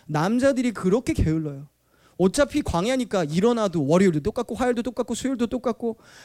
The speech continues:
다음 주도 똑같고 내년도 똑같고 내후년도 똑같고 십 년 뒤도 똑같아요.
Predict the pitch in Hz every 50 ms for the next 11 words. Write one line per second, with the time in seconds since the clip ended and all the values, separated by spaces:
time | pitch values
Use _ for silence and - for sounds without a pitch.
0 | - - - 170 175 196 208 - 175 147 160 220 226 - 262 247 269 220 190 202
1 | 220 240 247 233 214 196 240 233 - 214 214 208 170 190 214 233 247 240 233 208
2 | 220 214 233 - 240 220 226 - 254 247 294 262 254 208 208 180 262 269 - 247
3 | - - -